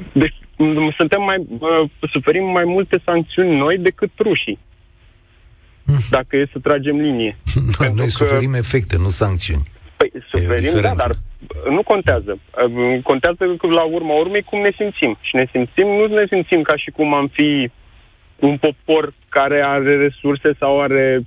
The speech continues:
Speaker 1: uh, capacități, capabilități și ne le putem folosi. Nu, noi le și avem și suferim ca proștii.
Speaker 2: Da.
Speaker 1: Și n-am, vă spun la fel, sincer, vin după patru rânduri în care am votat U S R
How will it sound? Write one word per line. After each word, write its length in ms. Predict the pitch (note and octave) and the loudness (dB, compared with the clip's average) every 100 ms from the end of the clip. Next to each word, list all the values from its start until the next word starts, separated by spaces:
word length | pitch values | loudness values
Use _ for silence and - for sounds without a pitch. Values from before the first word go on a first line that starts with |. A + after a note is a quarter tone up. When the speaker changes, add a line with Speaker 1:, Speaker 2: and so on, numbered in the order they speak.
| - | 0
Speaker 1:
uh, 520 | C3+ C3 C3 B2+ C3 B2 - - | 2 2 2 2 0 -2 -10 -4
capacități, 760 | C#3+ C3 C3+ C3 - D3 C#3 - | -2 -2 -4 -4 -4 -2 -2 0
capabilități 680 | C3 C3+ B2 B2+ A#2 D3+ - - | -2 0 -2 -2 0 -2 -2 -6
și 60 | D3 - | -6 -2
ne 180 | D3 D3 | 0 2
le 180 | C#3+ C#3+ | 0 0
putem 300 | C#3 D3 D3+ | -2 -4 0
folosi. 440 | C#3+ C#3+ - G#2+ _ - _ | 0 0 -2 -10 _ -20 _
Nu, 120 | G#3+ | 0
noi 240 | E3 G3+ G#3 | 2 2 2
le 120 | G#3+ | 0
și 160 | - A3 | 0 -2
avem 420 | F#3 F#3 C4 B3+ - - _ | 0 0 -2 -4 -12 -20 _
și 180 | - A#3+ | -6 -4
suferim 340 | A#3 B3 A#3+ | 0 0 0
ca 120 | A#3+ A#3+ - | -2 -4 -2
proștii. 420 | A3+ - - - - - - - - - - - - | -2 -2 -8 -14 -16 -20 -20 -20 -20 -20 -20 -20 -2
Speaker 2:
Da. 320 | F#2+ F#2 G#2 F2 | 0 2 0 -2
Speaker 1:
Și 340 | - - - G3 G3 F#3 - | -4 -2 0 2 0 -4 -4
n-am, 480 | - F#3 G#3+ A#3+ G3+ D#3+ D#3+ D#3+ E3 D#3+ | 0 0 0 0 0 2 2 0 0 0
vă 120 | F3+ - | 0 0
spun 160 | G#3+ | -2
la 140 | G#3+ G#3 | 0 -2
fel, 240 | D#3 D#3 F3 | 0 0 0
sincer, 320 | D#3+ B2+ C#3+ D3+ D3 D3 | -4 -2 0 0 0 0
vin 140 | E3+ F3 | 0 0
după 280 | E3+ - E3+ E3 - | 0 2 2 0 -2
patru 560 | E3+ E3+ - E3 D#3 D#3 | -2 -2 -4 -2 0 2
rânduri 420 | E3 D#3+ D#3 D3+ | 0 0 0 0
în 80 | C#3+ | 2
care 200 | D3 C#3+ | 2 2
am 140 | C3+ | -2
votat 360 | C3+ C3+ D3 D3+ | -2 0 0 -2
U 80 | |
S 80 | D3+ | -2
R 200 | C#3 A2+ | 0 2